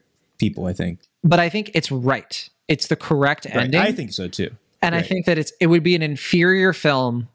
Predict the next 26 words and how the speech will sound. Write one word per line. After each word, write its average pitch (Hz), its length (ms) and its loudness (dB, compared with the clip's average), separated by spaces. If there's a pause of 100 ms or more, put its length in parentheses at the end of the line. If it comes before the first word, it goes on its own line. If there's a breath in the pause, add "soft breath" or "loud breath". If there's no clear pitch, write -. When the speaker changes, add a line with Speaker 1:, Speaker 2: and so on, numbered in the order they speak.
(140)
Speaker 2:
otherwise. 104 640 -4 (580)
And 139 160 0
Speaker 1:
Hmm. 127 80 0
Speaker 2:
obviously 160 300 0
we 151 80 -2
can't 147 180 0
say 147 140 0
more, 113 300 0
but 123 260 -2
I 123 100 -4
do 123 200 -2
think 113 160 -2
it's, - 140 -4 (180)
it's - 200 -2 (200)
cor-, 113 260 0 (140)
like, 127 180 0
I 127 60 0
don't 139 100 0
wanna 117 120 -2
say - 120 -6
correct, 107 480 -2
Speaker 1:
I 349 100 2
Speaker 2:
but 370 60 2
Speaker 1:
mean, 240 120 0
Speaker 2:
it's - 360 -6 (100)
good. 80 220 -4